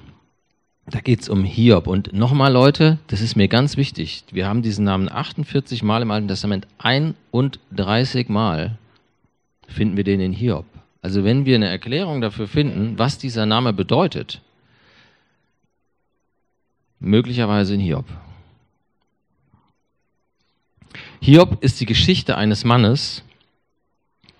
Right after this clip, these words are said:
dem alles genommen wird. Und da ist wieder dieses "When the music fades", wenn die Anbetungszeit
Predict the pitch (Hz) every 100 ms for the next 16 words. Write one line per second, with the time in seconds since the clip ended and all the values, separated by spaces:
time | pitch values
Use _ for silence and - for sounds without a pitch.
0 | _ - - - 113 120 120 123 127 -
1 | - 110 107 104 85 80 73 69 - -
2 | - _ _ _ _ _ - 92 104 -
3 | 113 104 101 101 101 - - _ 101 104
4 | 95 95 98 117 117 113 101 - - _
5 | _ _ _ _ _ _ _ _ _ _
6 | - - 101 82 - - - - _ _
7 | _ _ _ _ _ _ _ _ _ _
8 | _ _ _ _ 104 104 104 95 98 90
9 | 131 117 101 - 107 85 -